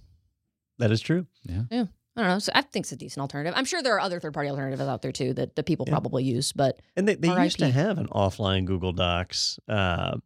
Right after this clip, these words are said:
Speaker 3: Maybe
Speaker 1: in the
Speaker 3: they
Speaker 1: day.
Speaker 3: do.
Speaker 1: I don't know if they still do.
Speaker 3: Maybe they do, and I just
Speaker 1: Um,
Speaker 3: didn't know.
Speaker 2: Like an installable?
Speaker 1: Yeah, it was, I mean, it was, y-, you had to run Chrome
Speaker 2: Yeah.
Speaker 1: 'cause it was, they made it for the Chromebooks.
Speaker 2: It's like a Chrome, Chrome extension or something?
Speaker 1: Yeah,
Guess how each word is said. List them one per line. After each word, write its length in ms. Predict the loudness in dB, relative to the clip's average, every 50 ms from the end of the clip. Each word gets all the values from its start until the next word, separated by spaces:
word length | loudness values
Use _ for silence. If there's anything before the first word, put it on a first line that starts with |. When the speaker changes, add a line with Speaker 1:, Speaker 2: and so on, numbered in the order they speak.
| _
Speaker 3:
Maybe 200 | -2 2 2 4
Speaker 1:
in 60 | 4 4
the 40 | 4
Speaker 3:
they 40 | 4
Speaker 1:
day. 240 | 4 4 4 4 2
Speaker 3:
do. 60 | 2
Speaker 1:
I 20 | 0
don't 120 | 0 0
know 80 | 0 -2
if 80 | -2
they 80 | -4 -6
still 240 | -6 -4 -2 -2 -2
do. 440 | 0 2 2 2 2 2 0 -2 -4 -4
Speaker 3:
Maybe 140 | -4 -2 -2
they 120 | -2 -2
do, 140 | -2 0 2
and 80 | 4 4
I 80 | 4
just 140 | 4 4 2
Speaker 1:
Um, 40 | 2
Speaker 3:
didn't 160 | 2 0 0 0
know. 200 | 0 0 -2 -4 -10 -20 _ _ _ _ _ _ _ _ -4 -4
Speaker 2:
Like 140 | -4 -2 -2
an 60 | -6
installable? 760 | -6 -6 -8 -6 -6 -4 -4 -4 -4 -6 -4 -4 -4 -4 -4 -6 _ _ _ _ _ _ _ _ _ _
Speaker 1:
Yeah, 340 | -8 -2 0 0 2 4 4
it 120 | 4 4 4
was, 240 | 4 2 0 0
I 80 | 0 2
mean, 100 | 2 2
it 60 | 2
was, 160 | 0 -2 -8 -10
y-, 100 | -14 -12 -8
you 140 | -2 0 2
had 140 | 2 2 2
to 60 | 2
run 160 | -2 -2 -2
Chrome 520 | -2 -2 0 2 2 2 2 2 2 0 0
Speaker 2:
Yeah. 160 | 0 0 0
Speaker 1:
'cause 100 | 2 2
it 60 | 2
was, 180 | 2 0 0 -2
they 120 | -2 0 0
made 160 | 2 2 0
it 80 | 0
for 60 | -2 -6
the 80 | -8
Chromebooks. 220 | -4 -2 -2 -2 -2
Speaker 2:
It's 80 | 0 0
like 140 | 0 0 0
a 40 | -2 0
Chrome, 260 | 0 0 0 0 -2 -4 -8 -6
Chrome 220 | -2 0 0 0
extension 440 | 0 -2 -4 -4 -4 -4 -4 -4 -4
or 80 | -4 -4
something? 440 | -2 -4 -4 -2 -2 -2 -4 -4 -2 2
Speaker 1:
Yeah, 180 | 2 2 2